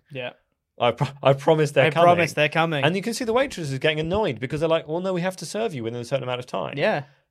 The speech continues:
Speaker 2: And, like, we've had th-, so many times where I've been close to going, "Well, no one's here. You're gonna have to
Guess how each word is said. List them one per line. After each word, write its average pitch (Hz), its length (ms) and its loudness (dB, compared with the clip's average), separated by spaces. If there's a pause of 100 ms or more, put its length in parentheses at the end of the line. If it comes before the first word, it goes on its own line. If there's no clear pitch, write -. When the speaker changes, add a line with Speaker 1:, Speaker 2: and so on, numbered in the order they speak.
(120)
Speaker 2:
And, 147 140 2
like, 170 180 0 (100)
we've 165 220 -4
had 190 240 -2 (220)
th-, 160 240 -10
so 185 320 2
many 180 140 -2
times 170 260 -2
where 123 80 2
I've 117 60 -2
been 123 120 -6
close 131 220 2
to 131 100 -8
going, 120 360 2 (280)
"Well, 127 140 -4
no 143 140 2
one's 113 160 -4
here. 120 100 -6
You're 101 140 -10
gonna 123 120 -6
have - 100 -8
to 104 120 -18